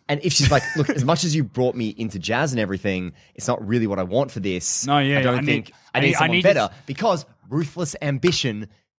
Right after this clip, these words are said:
Speaker 2: Yeah, yeah, yeah.
Speaker 1: Yeah.
Speaker 2: So, so it's literally, it's
Speaker 1: Straight
Speaker 2: a case
Speaker 1: up.
Speaker 2: of you've written some really good jazz songs, but this show's not about jazz. It's, it's gotta be different. So I'll, I'll, I'll use some of the motifs. They're really nice, but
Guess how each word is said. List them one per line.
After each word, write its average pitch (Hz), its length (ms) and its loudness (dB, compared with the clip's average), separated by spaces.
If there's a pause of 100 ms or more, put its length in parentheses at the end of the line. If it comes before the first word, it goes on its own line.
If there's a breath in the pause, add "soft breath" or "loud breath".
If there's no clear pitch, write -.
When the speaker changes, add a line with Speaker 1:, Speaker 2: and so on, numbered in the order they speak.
(720)
Speaker 2:
Yeah, 165 120 4
yeah, 156 80 6
yeah. 156 160 2
Speaker 1:
Yeah. 120 120 2
Speaker 2:
So, 185 100 0
so 190 140 -2
it's 180 120 -6
literally, 214 280 -8
it's 151 80 -6
Speaker 1:
Straight 151 200 4
Speaker 2:
a 131 40 6
case - 120 2
Speaker 1:
up. 175 60 -8
Speaker 2:
of 147 40 -8
you've 151 140 -4
written 208 160 -2
some 160 180 -6
really 156 160 -2
good 131 140 -6
jazz 143 260 -2
songs, 110 300 -12
but 113 220 -12 (460)
this 123 120 -10
show's 135 240 -4
not 123 140 -4
about 107 220 -8
jazz. 113 580 0
It's, - 480 -12 (140)
it's - 120 -16
gotta 117 140 -4
be 110 80 -6
different. 117 320 -4
So 135 80 -4
I'll, - 260 -10
I'll, 135 240 -2
I'll 139 120 4
use 156 200 4
some 175 140 0
of 160 60 4
the 147 40 6
motifs. 143 420 2
They're 120 120 0
really 127 240 0
nice, 143 260 -2
but 120 200 -4